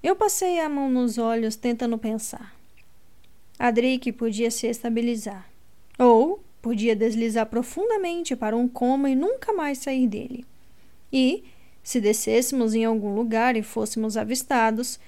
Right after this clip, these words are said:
todos nós morreríamos, ou algo pior. O Darkling devia saber que não pousaríamos em Fierda, dentro do território inimigo.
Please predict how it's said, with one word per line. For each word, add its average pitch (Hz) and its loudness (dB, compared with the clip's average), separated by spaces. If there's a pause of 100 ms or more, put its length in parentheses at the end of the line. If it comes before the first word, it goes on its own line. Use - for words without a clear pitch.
(260)
todos 320 4
nós 302 0
morreríamos, 247 0 (400)
ou 349 2
algo 254 4
pior. - -6 (1300)
O 254 4
Darkling 302 4
devia 294 2
saber 233 2
que 240 0
não 254 4
pousaríamos 240 2
em 233 2
Fierda, 202 -4 (200)
dentro 277 0
do 262 -2
território 240 0
inimigo. 220 -2